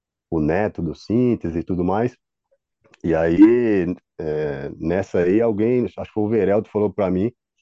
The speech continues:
que o Neto parece que no, no ano que ele começou, no evento que ele começou,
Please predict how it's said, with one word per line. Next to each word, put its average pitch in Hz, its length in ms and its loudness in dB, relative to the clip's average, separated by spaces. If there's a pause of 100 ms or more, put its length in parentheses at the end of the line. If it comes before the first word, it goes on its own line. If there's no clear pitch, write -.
(520)
que 87 200 -2
o 95 100 2
Neto 90 340 -2
parece 92 240 0
que 104 160 -4 (180)
no, 98 200 0
no 104 180 2
ano 135 220 -2
que 147 80 -4
ele 135 100 -2
começou, 143 580 -2
no 139 140 0
evento 117 340 -2
que - 80 -6
ele 151 120 -2
começou, 143 680 -2